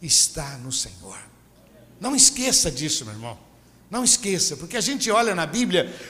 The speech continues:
os heróis da fé, pessoas como Davi, eu citei agora há pouco, mas a gente vai ver a questão de Abraão, a questão de Moisés, a questão de Daniel, pessoas que estavam focadas no Senhor,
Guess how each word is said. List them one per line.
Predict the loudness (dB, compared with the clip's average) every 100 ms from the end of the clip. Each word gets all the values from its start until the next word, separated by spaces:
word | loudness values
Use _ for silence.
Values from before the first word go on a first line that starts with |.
| -8
os | 0 2
heróis | 4 4 4 2
da | 0
fé, | 0 0
pessoas | 0 -2 0 2 4 4
como | 2 -2 0
Davi, | -2 0 0
eu | 0
citei | 0 0 0
agora | 2 0
há |
pouco, | 4 4 4 -2 -8 -14 -4
mas | 0
a | 2
gente | 0 0
vai | 2
ver | 2
a | 2
questão | 2 2 2 0
de | 0
Abraão, | 2 2 4 4 2
a |
questão | 0 0 0 0
de | -2
Moisés, | -4 -6 -12 -10 -6 -4 -2 2 6 6 4 0 -6 -14 -6
a | -4
questão | 0 2 2 2
de | 0
Daniel, | 0 -2 0 4 4 2 -4 -6
pessoas | 0 4 4 4 4 4
que | 4
estavam | 2 4 2 2 0
focadas | 2 0 0 2 2 2 -2
no | 0 4
Senhor, | 4 4 0 0